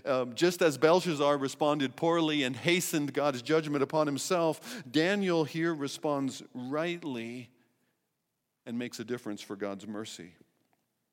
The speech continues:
Daniel prays what he knows must be the right response,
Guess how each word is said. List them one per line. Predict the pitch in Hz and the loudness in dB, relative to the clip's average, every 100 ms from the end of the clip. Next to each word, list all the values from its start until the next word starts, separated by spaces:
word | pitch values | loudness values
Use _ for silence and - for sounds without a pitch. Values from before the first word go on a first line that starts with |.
| _ - - | _ -20 -6
Daniel | 123 139 135 | 0 2 2
prays | 147 139 | 4 2
what | 120 | 2
he | 127 | -2
knows | 123 135 139 | 2 2 2
must | 120 120 | -2 -2
be | 131 | -2
the | 120 | 0
right | 123 131 127 | 0 -2 -2
response, | 123 - 135 139 131 - | -8 -6 -2 -2 -4 -8